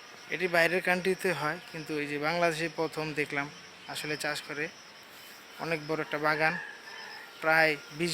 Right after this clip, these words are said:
বিঘার মতন একটা বাগান। বিশ বিঘা বাগানের ভিতরেই রামবুটান চাষ করছে উনি। আজকে চলে আসলাম দেখার জন্য, এমনকি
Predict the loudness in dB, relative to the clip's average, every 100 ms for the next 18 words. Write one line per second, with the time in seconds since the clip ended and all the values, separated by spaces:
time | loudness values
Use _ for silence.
0 | 2 2 2 2 -2 -2 -2 -2 0 2
1 | 0 0 -12 -16 -16 -16 -10 -6 -4 -2
2 | 0 2 4 4 4 2 -2 2 2 2
3 | 2 2 0 -2 0 2 2 0 -4 -6
4 | -6 -8 -10 -16 -18 -18 -16 -18 -18 -18
5 | -18 -18 -18 -14 -14 -12 -12 -14 -14 -16
6 | -16 -18 -16 -10 -8 -8 -8 -4 -2 -4
7 | -4 -4 -4 -12 -18 -18 -18 -18 -20 -18
8 | -8 -6 -2 -4 -4 -6 -6 -6 -8